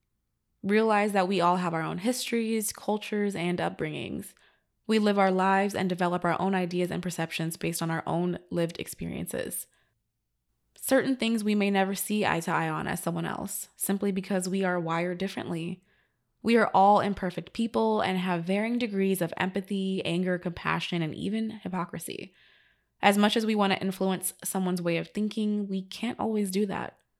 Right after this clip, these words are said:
The best goal to have instead of how to change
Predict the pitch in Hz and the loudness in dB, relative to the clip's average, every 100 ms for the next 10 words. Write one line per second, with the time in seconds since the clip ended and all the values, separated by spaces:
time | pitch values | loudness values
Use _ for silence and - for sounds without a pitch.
0 | _ _ _ _ _ 214 208 220 - 196 | _ _ _ _ _ 4 6 4 4 4
1 | 202 196 196 185 175 180 185 180 170 175 | 4 2 0 2 2 2 -2 -2 -2 0
2 | 165 165 165 170 | -2 -2 -6 -2